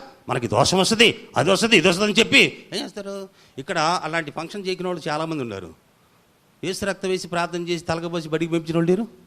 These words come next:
ఎందుకయ్యా? అవి మనలో లేవు. అపోస్తలుడు పౌలు చెప్పాడుగా, మీరు లోక మర్యాదను మీరు అనుసరించకుండా ఉత్తమమైన అనుకూలమైన దేవుడి చిత్తం మీద పరీక్షించి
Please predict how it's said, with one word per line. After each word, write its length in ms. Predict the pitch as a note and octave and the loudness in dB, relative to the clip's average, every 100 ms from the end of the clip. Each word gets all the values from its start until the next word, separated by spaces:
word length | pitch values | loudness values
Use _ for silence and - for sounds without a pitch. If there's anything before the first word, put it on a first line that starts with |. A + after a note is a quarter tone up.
| _ _ _ _ _ - | _ _ _ _ _ -4
ఎందుకయ్యా? 480 | D3 B3+ B3 G3+ C#3 A2 | -4 -2 -4 -4 -8 -6
అవి 220 | C3 A3+ | -2 0
మనలో 360 | E3 D#3 G3 | 2 4 4
లేవు. 720 | F3+ E3 A#3 D4+ C4 D#3 G2 D2+ - _ _ _ _ _ _ - | 6 8 8 8 6 4 2 -6 -16 _ _ _ _ _ _ -12
అపోస్తలుడు 380 | - C4 C4+ A3+ | -2 0 2 2
పౌలు 160 | G3+ G#3+ | 4 4
చెప్పాడుగా, 500 | G#3+ G#3+ G#3 G#3+ G#3 | 2 0 2 2 2
మీరు 240 | E3+ E3+ | 2 2
లోక 360 | B2+ D#3 G#3+ A3+ | 2 0 0 0
మర్యాదను 500 | G3 F#3+ G3 G3 G3 | 0 2 2 2 2
మీరు 160 | F#3+ | 2
అనుసరించకుండా 960 | D#3 - F3+ F3 F3 F3+ F3 E3+ - - - _ _ - | 2 2 0 0 2 6 8 6 4 -14 -20 _ _ -4
ఉత్తమమైన 400 | D#3 - C#4+ D4 | -2 2 4 6
అనుకూలమైన 640 | A#3 A#3 A#3+ A#3 A#3 C4 D4 - - B2 | 6 6 4 6 6 6 4 -2 -14 2
దేవుడి 340 | F3+ C#4 D4 - | 6 8 6 4
చిత్తం 220 | A#3 C#4 | 2 4
మీద 140 | C#4+ C#4 | 6 6
పరీక్షించి 720 | - F#3 - A#3 - E4+ | 6 4 4 2 6 8